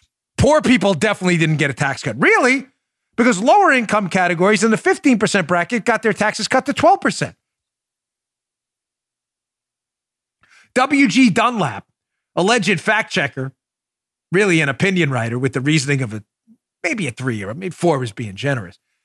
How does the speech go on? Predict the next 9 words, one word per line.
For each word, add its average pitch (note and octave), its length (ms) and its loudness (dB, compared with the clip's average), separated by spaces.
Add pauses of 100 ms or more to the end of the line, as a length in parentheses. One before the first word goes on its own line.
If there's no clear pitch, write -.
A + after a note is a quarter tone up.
apparently C4+ 360 0
can't A#3+ 340 0
Google G#3 380 2
the D3+ 120 0
Trump F#3 360 -2
tax A3+ 300 -4
cuts, D3+ 240 -4
which D#3 200 -2
Biden E3+ 480 0